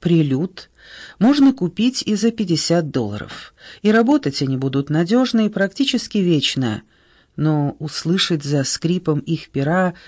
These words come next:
историю нового времени нелегко. Поэтому начинать следует с абсолютной классики –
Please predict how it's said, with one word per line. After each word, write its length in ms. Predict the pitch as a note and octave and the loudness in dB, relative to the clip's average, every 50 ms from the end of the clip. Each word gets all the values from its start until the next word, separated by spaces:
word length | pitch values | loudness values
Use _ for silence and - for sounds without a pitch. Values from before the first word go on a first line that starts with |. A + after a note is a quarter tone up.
| - - _ | -20 -18 _
историю 640 | - D3 C#3+ - - - - F3 E3+ D#3 D#3+ D3+ D3+ | -8 -6 -6 -6 -6 -4 0 0 2 2 2 2 2
нового 480 | D3+ D3+ D#3 E3+ F3 D#3+ D#3 C#3 C#3+ C#3+ | 2 2 2 2 2 2 2 0 0 -2
времени 640 | C3+ C3+ C3+ E3 G3 G#3 G#3 G3+ G3 F#3+ F#3+ F#3+ | -2 0 0 2 2 2 2 2 2 2 2 2
нелегко. 800 | F#3 F3+ F3 F3 F3 F3 E3+ - - - _ - - G#2+ F2+ - - _ _ _ _ _ _ _ _ _ _ - - - - - - - _ | 2 2 2 2 2 2 0 -2 -6 -12 _ -6 -6 -6 -6 -6 -10 _ _ _ _ _ _ _ _ _ _ -20 -20 -20 -20 -20 -20 -14 _
Поэтому 720 | - F3+ A3 C#4+ E4 E4 E4 D#4 C#4+ C#4+ C#4 C4+ B3+ - - | 2 4 4 6 4 4 4 4 6 8 8 6 6 2 0
начинать 640 | - E3 F#3+ F#3+ - - G#3 G3+ A3 C4+ D#4 D#4 - | 0 0 2 2 2 0 0 2 2 2 2 2 0
следует 520 | - - C#4 C#4 C#4 C4 B3 C3+ C3 B2 | -2 -2 2 2 2 4 2 2 0 0
с 100 | - - | -2 -4
абсолютной 560 | D#3+ - - C#3 B2 D3 G3 A3 - E3+ C#3+ | -4 -2 -2 -2 -2 -2 -2 -2 0 -2 -2
классики – 720 | - - B2+ B2+ B2 A#2 - - A#2 A#2 - - A2+ D2 - | -2 -2 -2 -2 -2 -4 -4 -6 -8 -8 -6 -8 -8 -8 -10